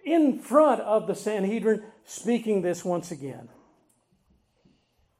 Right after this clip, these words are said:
The resurrection of Jesus is what we would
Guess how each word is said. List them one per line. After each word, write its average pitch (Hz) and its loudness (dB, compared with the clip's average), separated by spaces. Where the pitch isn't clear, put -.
The 165 -8
resurrection 196 0
of 160 -4
Jesus 220 -2
is 175 -8
what 185 0
we 180 -4
would 160 -4